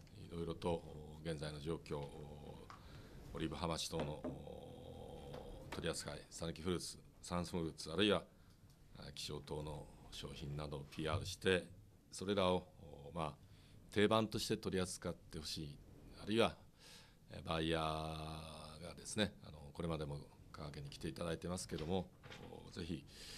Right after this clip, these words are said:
えー、また来てほしいと要請いたしました。えー、大使館で、えー、竹内大使ともいろいろ意見交換しまして、その後、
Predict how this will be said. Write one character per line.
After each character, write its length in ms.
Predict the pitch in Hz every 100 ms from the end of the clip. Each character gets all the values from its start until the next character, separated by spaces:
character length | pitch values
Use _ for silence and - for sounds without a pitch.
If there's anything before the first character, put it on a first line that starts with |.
| - - - -
え 60 | -
ー、 40 |
ま 60 | 76
た 100 | 90
来 100 | -
て 100 | 80
ほ 100 | -
し 160 | -
い 40 | 71
と 120 | - - - - - -
要 100 | 71
請 160 | -
い 100 | 67
た 140 | 67 71
し 120 | -
ま 60 | 69
し 80 | -
た。 80 | - - - - - - - - - - - - -
え 920 | 98 95 92 92 90 87 87 85 85 85 -
ー、 60 | 101
大 100 | 104
使 60 | 101
館 140 | 104
で、 160 | 98 98 -
え 500 | 92 90 90 90 87
ー、 40 | 90
竹 160 | 87
内 200 | 92 -
大 160 | 82 82
使 120 | -
と 60 | 87
も 80 |
い 40 | 78
ろ 100 | 80
い 40 |
ろ 60 | 78
意 40 |
見 160 | 76 82
交 160 | 71 80
換 260 | 85 76
し 280 | 69 - -
ま 120 | 80
し 100 | 76
て、 200 | - 87
そ 140 | 80 101
の 100 | 101
後、 300 | 113 92 80